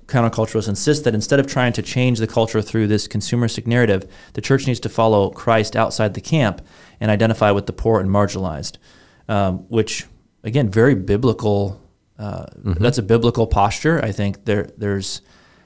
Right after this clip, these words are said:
Speaker 1: they're getting a lot right there. I think that's
Speaker 2: Mm-hmm.
Speaker 1: helpful. Um, some of the, uh, some of the problems that Keller notes,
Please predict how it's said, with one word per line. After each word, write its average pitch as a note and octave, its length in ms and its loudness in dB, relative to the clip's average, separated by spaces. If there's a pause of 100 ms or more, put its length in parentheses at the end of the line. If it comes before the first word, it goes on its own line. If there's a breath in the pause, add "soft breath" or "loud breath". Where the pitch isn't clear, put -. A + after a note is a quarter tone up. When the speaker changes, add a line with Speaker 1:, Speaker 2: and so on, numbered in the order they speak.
(280 soft breath)
Speaker 1:
they're B2+ 300 2
getting E3 160 4
a C#3 40 4
lot C3 220 4
right D3+ 260 4
there. - 280 -8 (100)
I A2+ 100 -2
think G#2+ 140 0
that's G#2+ 160 -2
Speaker 2:
Mm-hmm. B2+ 160 4
Speaker 1:
helpful. A#2+ 340 -2 (380 soft breath)
Um, F#2+ 460 -2 (840)
some C#3 220 2
of B2 60 2
the, A2 380 4 (480)
uh, C#2+ 200 -16
some - 180 -2
of C3 60 2
the A#2+ 60 4
problems C3 520 2
that A2 240 0 (320)
Keller D#3 240 4
notes, G#2+ 440 0